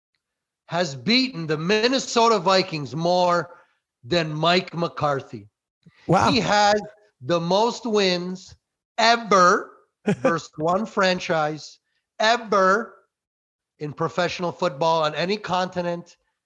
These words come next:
Speaker 1: anywhere. He walked in to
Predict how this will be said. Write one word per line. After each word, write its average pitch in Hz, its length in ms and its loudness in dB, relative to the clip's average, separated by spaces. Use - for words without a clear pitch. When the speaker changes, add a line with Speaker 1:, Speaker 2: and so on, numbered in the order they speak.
Speaker 1:
anywhere. 113 560 -10
He 285 280 0
walked 214 400 2
in 208 300 -2
to 190 540 -2